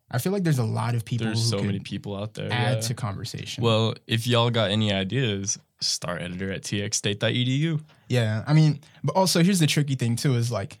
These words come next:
Speaker 1: I'm not doing interviews just for people to get their P R bars
Speaker 2: Yeah,
Speaker 1: off.
Speaker 2: for sure.
Speaker 1: Like,
Speaker 2: It's gotta
Speaker 1: don't
Speaker 2: be someone with a voice.
Speaker 1: Well, yeah, just don't come interview with me unless you're here to tell the truth. Like,
Speaker 2: Yeah.
Speaker 1: unless you're here to
Speaker 2: <laughs>
Speaker 1: talk candidly.
Speaker 2: You're not getting in the booth and getting away.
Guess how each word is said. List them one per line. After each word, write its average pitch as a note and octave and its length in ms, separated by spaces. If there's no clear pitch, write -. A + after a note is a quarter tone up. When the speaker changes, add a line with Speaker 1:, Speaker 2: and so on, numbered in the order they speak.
Speaker 1:
I'm E3 120
not F#3+ 180
doing C#3 180
interviews C#3 540
just - 440
for - 100
people A#2 200
to A#2 60
get A2+ 120
their G2+ 100
P - 180
R A2+ 180
bars G#2 280
Speaker 2:
Yeah, G2 220
Speaker 1:
off. F#2 80
Speaker 2:
for A#2+ 140
sure. G2 260
Speaker 1:
Like, G#2+ 400
Speaker 2:
It's B2+ 160
gotta E3+ 220
Speaker 1:
don't D3 80
Speaker 2:
be A2 380
someone A#2 340
with G2+ 120
a F#2+ 60
voice. F#2+ 420
Speaker 1:
Well, E3+ 160
yeah, E3+ 160
just F3 220
don't B3+ 160
come E3 240
interview B2+ 320
with A#2+ 160
me A#2 220
unless A2+ 420
you're G#2+ 240
here A2+ 220
to G#2 80
tell G#2 160
the G2 80
truth. A2 260
Like, B2 160
Speaker 2:
Yeah. B2+ 80
Speaker 1:
unless D#3 240
you're E3 80
here E3+ 100
to D#3 60
Speaker 2:
<laughs> C#3+ 120
Speaker 1:
talk A#2 160
candidly. D3 600
Speaker 2:
You're C3 100
not C3+ 140
getting B2+ 180
in A#2+ 80
the A2 100
booth G#2+ 300
and A2 100
getting G#2 200
away. G2+ 360